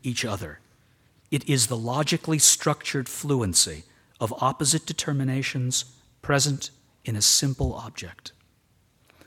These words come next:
To think the inverted world, then, is, quote, "to think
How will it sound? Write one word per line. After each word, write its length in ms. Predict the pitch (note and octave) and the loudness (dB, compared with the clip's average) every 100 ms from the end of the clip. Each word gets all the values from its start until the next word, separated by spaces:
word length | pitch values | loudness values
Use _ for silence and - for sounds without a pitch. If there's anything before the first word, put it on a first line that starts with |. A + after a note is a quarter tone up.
| _ _ - | _ _ -6
To 120 | - B2+ | -4 -4
think 580 | - - A#3+ A#3+ - | 0 6 8 8 2
the 180 | D3 D#3+ | 2 4
inverted 520 | D3+ C3+ D3+ D3 C3 | 4 4 4 2 0
world, 500 | A2+ G#2 F2 D2+ E2 - _ _ _ | -2 -2 -2 -6 -12 -18 _ _ _
then, 420 | G2+ G2 F#2+ F#2+ - | -6 -4 -2 -4 -2
is, 500 | D3+ D3+ D3+ C#3+ - - _ - | 2 2 2 2 0 -4 _ 2
quote, 400 | - E3+ E3+ - - _ _ _ _ _ - | 6 6 4 -6 -8 _ _ _ _ _ -8
"to 120 | C3 | -6
think 540 | - - F3+ F3 - | -6 0 2 2 -4